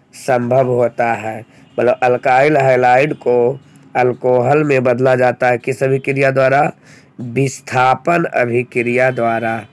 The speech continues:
मतलब क्या होगा, ओएच group जो है X को हटा के बैठ जाएगा। ओएच के जगह, X के जगह पर क्या बैठा हुआ है?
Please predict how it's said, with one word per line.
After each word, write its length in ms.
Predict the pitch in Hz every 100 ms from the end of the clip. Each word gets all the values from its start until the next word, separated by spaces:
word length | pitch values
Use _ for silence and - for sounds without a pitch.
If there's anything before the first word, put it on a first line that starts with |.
| - - - 117
मतलब 280 | 120 127
क्या 160 | 123 147
होगा, 260 | 131 123 117 -
ओएच 400 | 131 131 151 139
group 320 | 127 139 147
जो 180 | 127 135
है 240 | 127 131 127
X 360 | 131 131 -
को 240 | - 127 123
हटा 420 | 117 117 127 - -
के 320 | 120 120 120 135 - - -
बैठ 300 | 120 120 113
जाएगा। 440 | 110 117 110 117 110 - - - - -
ओएच 340 | 120 135 135
के 140 | -
जगह, 240 | 135 135 131
X 280 | 135 135 -
के 120 | 151
जगह 200 | 135 139
पर 160 | 135
क्या 180 | 131 156
बैठा 300 | 151 147 160
हुआ 240 | 160 156 151
है? 220 | 160 151